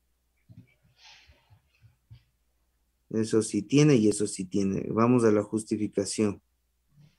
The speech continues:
Ya, la producción de cerveza en el mundo es creciente. Eso también, referencia primero.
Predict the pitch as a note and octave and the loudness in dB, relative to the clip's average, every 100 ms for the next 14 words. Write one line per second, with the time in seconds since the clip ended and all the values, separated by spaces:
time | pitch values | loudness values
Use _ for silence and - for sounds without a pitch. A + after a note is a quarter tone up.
0 | _ _ _ _ _ A#2 A2+ A2+ G#2+ G#2+ | _ _ _ _ _ -4 2 4 4 2
1 | A2+ G#2+ G#2+ C3 B2+ B2 A2+ G#2 A2+ A#2 | 4 2 2 0 2 2 0 0 0 0
2 | A2+ - A#2 A2+ A#2 A#2 A2+ A2 G#2+ G#2+ | -2 -4 -2 -2 -2 -2 -2 -2 0 0
3 | G#2+ A2 A#2+ B2 B2 A#2+ - - A2 - | 0 0 0 0 0 0 0 -2 -2 -2
4 | G#2+ - A#2+ A2 - - B2 B2+ A#2+ A2+ | -2 -2 -2 -4 -6 -4 -2 -2 -2 -2
5 | A#2 A2 G#2+ G#2 G#2+ A#2 A#2 G#2+ - G#2 | 0 0 -2 -2 -2 0 -2 -4 -4 -2
6 | G#2+ A2 | 0 -2